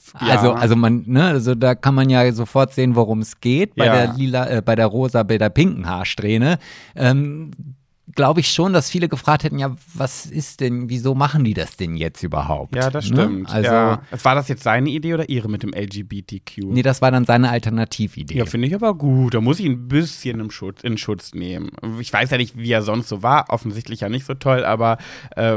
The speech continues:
Speaker 1: fand, finde ich jetzt okay.
Speaker 2: Ja.
Speaker 1: Also, ja.
Speaker 2: Also ich find's auch großartig, dass sie das überhaupt macht. Oder dass, dass halt
Speaker 1: Ja.
Speaker 2: das, das Thema immer wieder plakativ dann,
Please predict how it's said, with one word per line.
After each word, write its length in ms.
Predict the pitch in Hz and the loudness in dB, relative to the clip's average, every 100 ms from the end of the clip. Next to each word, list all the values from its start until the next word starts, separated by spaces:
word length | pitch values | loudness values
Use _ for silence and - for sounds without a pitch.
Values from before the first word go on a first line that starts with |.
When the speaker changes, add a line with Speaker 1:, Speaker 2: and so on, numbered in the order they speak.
| 107 127 | -2 -10
Speaker 1:
fand, 540 | - - 113 123 135 | -16 -12 -4 -2 0
finde 180 | 151 160 | 0 0
ich 80 | 147 | -2
jetzt 140 | - | -6
okay. 680 | - - - 85 90 92 95 - _ - - | -10 -14 -18 -16 -12 -12 -14 -18 _ -20 -12
Speaker 2:
Ja. 200 | 107 226 | -4 0
Speaker 1:
Also, 540 | 120 117 117 117 107 - _ | 2 2 0 0 -4 -12 _
ja. 280 | 131 113 87 - | -16 -10 -6 0
Speaker 2:
Also 160 | 127 160 | 2 2
ich 100 | - | 2
find's 220 | 160 - | 2 2
auch 220 | 127 - | 0 0
großartig, 680 | 123 147 165 147 139 127 - | 2 4 4 4 0 -2 -6
dass 180 | 127 - | -6 -4
sie 100 | 113 | -6
das 180 | 110 | -6
überhaupt 400 | 104 95 123 - | -2 0 0 0
macht. 380 | 190 214 - - _ _ _ | 2 2 -2 -18 _ _ _
Oder 280 | 151 117 107 | -4 2 2
dass, 240 | 95 107 - | 2 -4 -2
dass 260 | 104 - | -4 2
halt 120 | 107 107 | 4 4
Speaker 1:
Ja. 240 | 92 87 | 0 -6
Speaker 2:
das, 360 | 127 123 131 139 | -8 -6 -6 -2
das 300 | 127 - - | -2 -2 0
Thema 320 | 139 143 131 | 2 4 2
immer 200 | 139 139 | 2 0
wieder 200 | 127 123 | 2 0
plakativ 640 | - 127 120 113 - 131 - | 2 0 0 -4 -2 -4 0
dann, 300 | 120 123 | 0 0